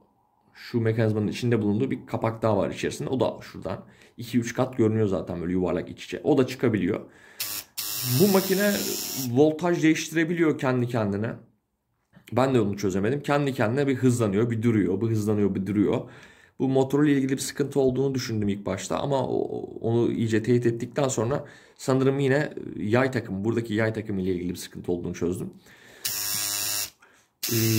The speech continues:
böyle bir makine iğne takıldığında tabii ki daha da zorlaşıyor ve daha fazla ses çıkarıyor. Voltajı yükseltmek zorunda kalıyor. Biraz yükselteyim. Mesela yedideyiz şu an. Kaç yapalım? Sekiz yaptık. Gördünüz mü?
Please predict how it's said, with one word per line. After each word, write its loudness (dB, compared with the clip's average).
böyle 6
bir 0
makine 0
iğne 4
takıldığında 0
tabii -2
ki -4
daha 4
da 2
zorlaşıyor 2
ve 4
daha 2
fazla -4
ses -6
çıkarıyor. -6
Voltajı -2
yükseltmek -4
zorunda -8
kalıyor. -6
Biraz 6
yükselteyim. 2
Mesela 0
yedideyiz 2
şu -4
an. -2
Kaç -4
yapalım? -2
Sekiz 0
yaptık. -6
Gördünüz 2
mü? 2